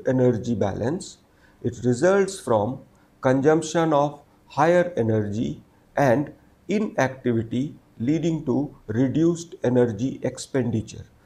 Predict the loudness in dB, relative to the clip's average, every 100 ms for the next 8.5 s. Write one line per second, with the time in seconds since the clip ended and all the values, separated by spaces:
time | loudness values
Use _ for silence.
0 | _ -4 -4 -2 0 0 -2 -2 -2 -2
1 | 0 2 2 0 -6 -2 -2 -2 -2 -2
2 | 0 2 4 4 4 2 -2 -2 -4 -2
3 | -6 -4 -2 -2 0 -2 -2 -4 -6 -4
4 | -6 -16 -20 -12 -2 0 0 -4 -8 -4
5 | -2 0 2 2 4 2 2 0 -2 -6
6 | -4 2 2 2 -2 -6 -14 -10 0 0
7 | 2 -2 -2 -2 2 4 2 0 0 0
8 | 0 -2 -2 -4 -4